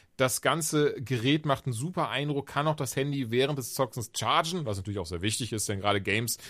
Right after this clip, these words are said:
gerade so eine Xbox Game App, ähm, mit dann so Sachen wie dem neuen Ori, Halo, wie auch immer, das zieht ordentlich Akku, aber es funktioniert wunderbar, komplett präzise und ich behaupte so vor, weiß ich nicht, sagen wir mal fünf Jahren,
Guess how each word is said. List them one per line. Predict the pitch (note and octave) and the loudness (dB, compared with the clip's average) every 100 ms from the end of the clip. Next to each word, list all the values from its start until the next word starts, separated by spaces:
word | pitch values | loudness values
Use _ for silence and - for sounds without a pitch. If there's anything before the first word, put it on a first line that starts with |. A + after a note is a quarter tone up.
| - | -12
gerade | - A#2+ C#3 | 2 6 6
so | C#3 | 4
eine | C#3 | 2
Xbox | C3+ - B2 - | 0 0 0 2
Game | A#2+ C#3+ | 2 2
App, | A#2 B2+ - - | 0 -2 -2 -6
ähm, | B2 A#2 | 0 0
mit | A2+ A2+ | 0 0
dann | A2+ | -2
so | G#2+ | 0
Sachen | G#2+ G#2 A2+ | 0 0 -2
wie | |
dem | A2+ | -2
neuen | A2 A2 G#2+ | -2 -2 -4
Ori, | A2 A#2 A#2+ A2 - _ - | -4 0 0 0 -4 _ 0
Halo, | A#2+ C3 B2 G#2+ G2+ | 4 6 6 4 4
wie | B2 | 4
auch | A#2 | 4
immer, | C3+ A#2+ A#2 | 2 2 2
das | A#2 - - | 0 -4 -4
zieht | D3 C3 - | -4 -4 -4
ordentlich | D3 F3+ E3+ D3+ - | 0 0 -2 -6 -4
Akku, | D#3 - A#2 D3+ D#3 _ _ _ _ | -6 -4 0 0 -2 _ _ _ _
aber | A#2+ D3+ | 0 2
es | D3+ | 0
funktioniert | - E3 - D#3+ E3 A3+ A3+ - - | -2 -4 0 0 2 2 0 -4 -10
wunderbar, | C3 E3+ A3 G3 D#3 E3+ | -2 0 2 2 2 0
komplett | E3+ D#3 F#3 | 0 0 0
präzise | - D#3+ - - F#3+ C#3+ C#3+ E3+ - - | 0 -4 -2 -4 -2 4 4 4 -4 -10
und | - | 2
ich | D3+ - | 2 2
behaupte | D3 D#3+ F3 D#3+ | 2 2 2 -2
so | C#3+ D3+ | 0 0
vor, | - C#3 C3+ B2+ | 4 8 8 6
weiß | - C3+ | -4 -2
ich | D3+ | 0
nicht, | C3+ - - | -2 -4 0
sagen | B2+ | 2
wir | D3+ | 2
mal | |
fünf | B2 - F3+ D#3 | 0 0 -2 0
Jahren, | D#3 D#3 D#3 D#3 E3+ | 2 4 4 2 -4